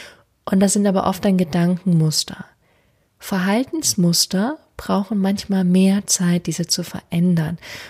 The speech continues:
und da nach und nach in diese Veränderung zu gehen. Und das hatte ich auch mit, äh, meiner Essthematik, dass ich dann angefangen habe, andere Muster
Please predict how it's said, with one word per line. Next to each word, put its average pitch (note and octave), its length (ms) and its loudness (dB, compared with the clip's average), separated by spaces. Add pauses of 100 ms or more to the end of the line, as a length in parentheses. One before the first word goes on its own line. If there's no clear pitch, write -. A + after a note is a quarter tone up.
(140)
und E3+ 220 2
da A3 400 0
nach G3+ 600 2
und F#3+ 160 2
nach F3 400 0
in F3 120 2
diese E3+ 220 4
Veränderung E3 640 0
zu - 160 -8
gehen. E3 320 -4 (420)
Und F3 120 4
das F3+ 200 2
hatte G#3 160 -2
ich - 220 -8
auch F#3+ 400 0
mit, F3+ 420 -4 (140)
äh, F3 160 0
meiner E3+ 420 0
Essthematik, G3+ 720 0
dass - 160 -6
ich F#3+ 160 -4
dann F3+ 160 -2
angefangen A3 720 0
habe, G3 140 -4 (540)
andere G#3 680 2
Muster F#3 720 0